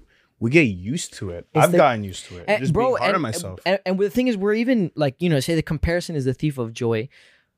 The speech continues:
Speaker 3: We're even comparing ourselves now to, like, how
Speaker 1: Other
Speaker 3: we used to be when we first
Speaker 1: Yeah.
Speaker 3: started with God. I used to be at chur-, I used to live at church. I used to read my Bible
Speaker 1: Uh,
Speaker 3: all
Speaker 1: we
Speaker 3: day.
Speaker 1: compare
Speaker 3: I used to
Speaker 1: ourselves to
Speaker 3: pray
Speaker 1: yesterday.
Speaker 3: all
Speaker 1: But
Speaker 3: day.
Speaker 1: yesterday I had such a good moment with God.
Speaker 3: <laughs> Right, bro. Like,
Speaker 2: That's fact.
Speaker 3: it, it, it,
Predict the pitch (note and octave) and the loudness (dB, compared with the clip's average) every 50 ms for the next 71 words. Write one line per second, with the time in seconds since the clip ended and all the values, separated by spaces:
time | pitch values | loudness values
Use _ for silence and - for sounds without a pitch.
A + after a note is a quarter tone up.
0 | _ - - D3+ F#3 A3 B3 C4 A#3 C#4 A#3 G3+ - G#3+ F#3+ D#3+ - F#3 F#3 F#3+ | _ -4 0 2 4 4 4 4 2 0 0 0 0 -2 0 2 2 2 2 0
1 | F#3+ F#3 - _ _ _ _ _ _ _ _ _ _ - D3 D3+ C#3+ - - F#3 | -4 -6 -10 _ _ _ _ _ _ _ _ _ _ 2 2 2 2 2 0 0
2 | F3 E3 C#3+ A#2+ B2+ C3+ C#3 C#3+ D#3 E3 F#3 F#3+ - - - D#3+ D3 C#3 B2+ - | 0 0 0 -2 -4 -2 -2 0 0 0 0 0 -2 -2 -2 0 0 0 0 -2
3 | - _ - - - F3+ F3 E3 D#3 D#3 C#3 D3 F3+ F#3 - - E3+ F#3 F3+ F3 | -6 _ -6 -2 0 0 2 2 2 0 2 0 0 0 -2 -2 -4 -4 -2 0
4 | D#3+ D3 C#3 B2+ G#2+ G2+ D#3 D#3 - G2+ E3+ E3+ E3+ F3 D#3+ F3 D#3+ - - C#3 | 0 0 0 0 0 0 -2 -2 0 0 -2 0 0 0 0 0 -2 -2 -2 -2
5 | F3 F3+ F3 - - G2 F2+ B2+ - - - - - D#3 F2 - F#3 G#3 F#3 - | -2 -2 -4 -6 -8 -8 -10 -10 -12 -12 -10 -8 -6 -4 -2 0 0 0 0 -2
6 | - F#2 G2+ C#3+ G#3 F#3+ F#3 D#3 D3+ - F3+ E3+ D3 B2+ - D3+ F3+ G#3 F3+ F3+ | -6 -6 -4 -2 -2 0 0 0 0 2 2 4 4 4 2 0 -2 0 -2 -2
7 | F3+ F3+ D#3+ B2+ A2 - E3 F#3 F3 D#3 B2 A#2 A2+ A#2 - G#3 G3+ G3+ G3+ E3+ | -2 0 0 0 0 -2 -4 -2 -2 -2 -2 0 0 -2 -2 -2 -2 -2 -4 -2
8 | C#3 C3+ - - - - E3 - D3 C3+ - D#3 D3 C#3 - B2+ B2 B2+ C3 - | 0 0 0 0 0 0 0 -2 -2 -2 -4 -4 -4 -4 -4 -4 -2 -4 -4 -6
9 | - - A2 G#2 G2 F3 G3+ A3 A3+ A3+ A3+ A3+ A3+ G3 D3 - B3 A#3+ A3+ F3+ | -8 -14 -14 -6 -2 0 0 2 2 0 0 0 -2 -2 -2 -2 0 0 0 -2
10 | D3 B2+ A#2+ A#2+ B2 C3 - A2+ G#2+ G#2 - B2+ A#2 A2 A2+ A2+ A2+ A#2 A#2 A2 | -2 -4 -6 -8 -12 -14 -16 -18 -12 -8 -8 -8 -8 -8 -8 -8 -8 -8 -8 -10
11 | G#2+ G#2 G2+ G2+ - G#2+ G#2+ A2 A2 G#2+ A2 A#2+ - - - G3+ C4 D4 C4+ G3 | -10 -10 -10 -8 -6 -2 0 0 0 0 -2 -2 -2 0 0 0 0 0 0 -2
12 | D#3+ D3 E3 F3 G3 A#3+ C4 C#4+ C#4 C#4+ C#4 B3+ - - - F#3 F3 E3 D3+ - | -2 -2 -2 -2 -2 0 -2 -2 -2 -2 -2 -2 -4 -8 -6 -6 -6 -6 -4 -6
13 | D3+ C#3+ C#3 C#3 D3 G#3 G#3+ G#3+ - A3+ F#3+ E3+ - - - - G#3 G#3+ F#3+ - | -8 -8 -8 -4 0 0 0 0 0 -2 -2 -2 -2 -2 0 0 0 0 0 -4